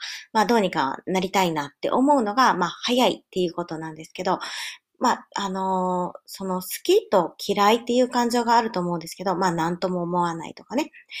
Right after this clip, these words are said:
まあ、なんとも思わないとか、この人は苦手だなって思う、その感情にこそ、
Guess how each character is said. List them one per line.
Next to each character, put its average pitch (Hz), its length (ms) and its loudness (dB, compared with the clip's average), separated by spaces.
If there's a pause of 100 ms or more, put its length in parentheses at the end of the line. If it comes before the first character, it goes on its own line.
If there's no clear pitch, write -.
(240)
ま 254 100 2
あ、 - 120 0
な 262 200 4
ん 320 100 0
と 330 100 4
も 320 140 4
思 294 160 2
わ 277 140 4
な 196 120 -2
い 143 140 -12
と - 80 -18
か、 147 240 -6 (300)
こ 254 120 0
の 320 120 4
人 226 180 -2
は 180 120 4
苦 220 280 2
手 302 100 2
だ 302 140 2
な 339 160 4
っ - 20 0 (100)
て - 220 0
思 254 560 4
う、 - 80 -2 (300)
そ 285 160 -2
の 320 100 4
感 330 320 0
情 349 200 2
に 349 100 0
こ 339 160 -2
そ、 285 440 6